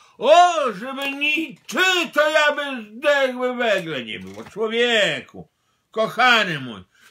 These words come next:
to żeby nie ja, to ty by zdechłeś. I ciebie ludzie by nie widzieliby nawet. Że taki Meksykano Jarosław A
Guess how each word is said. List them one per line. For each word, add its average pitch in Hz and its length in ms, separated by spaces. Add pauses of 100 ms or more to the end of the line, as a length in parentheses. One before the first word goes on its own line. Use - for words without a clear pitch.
(140)
to 156 140
żeby 160 340
nie 165 360
ja, 185 320
to 170 180
ty 208 240
by 165 220
zdechłeś. 104 760 (640)
I 139 80
ciebie 180 280
ludzie 175 300
by 120 140
nie 120 160
widzieliby 90 640
nawet. 82 440 (460)
Że 143 80
taki 165 460 (420)
Meksykano 247 1500 (180)
Jarosław 214 1200 (100)
A 294 400